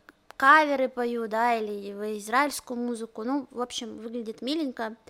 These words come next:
и вот, в принципе, всю эту неделю, э, там каждый день какие-то лайв, э,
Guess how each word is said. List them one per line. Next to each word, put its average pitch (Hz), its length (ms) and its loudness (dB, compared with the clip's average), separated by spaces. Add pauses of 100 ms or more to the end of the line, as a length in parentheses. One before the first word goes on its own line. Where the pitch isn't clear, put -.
(100)
и - 60 -4
вот, 226 100 -4
в - 40 -20
принципе, 277 300 -4
всю 247 340 0
эту 226 240 0
неделю, 208 760 -4 (120)
э, 202 440 -8
там 220 400 -4
каждый 202 360 -6
день 233 440 -6
какие-то 208 640 -10
лайв, 202 480 -6
э, 190 480 -10